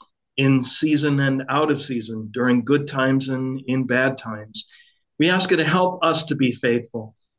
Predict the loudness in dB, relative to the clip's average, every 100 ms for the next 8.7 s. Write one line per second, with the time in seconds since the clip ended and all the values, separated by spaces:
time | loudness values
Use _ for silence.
0 | _ -8 -2 0 2 2 2 2 2 0
1 | -2 -4 -4 0 0 2 2 0 0 -8
2 | _ _ 0 4 6 6 4 2 0 -2
3 | -2 -2 -4 -2 -2 0 0 0 -2 -4
4 | -4 -4 -4 -2 0 2 0 -4 -4 -2
5 | -2 0 0 0 -2 -6 -6 -4 -4 -6
6 | -6 -8 -10 _ _ 0 4 6 4 2
7 | 2 2 2 2 4 2 2 2 4 4
8 | 4 0 -2 -4 -4 -8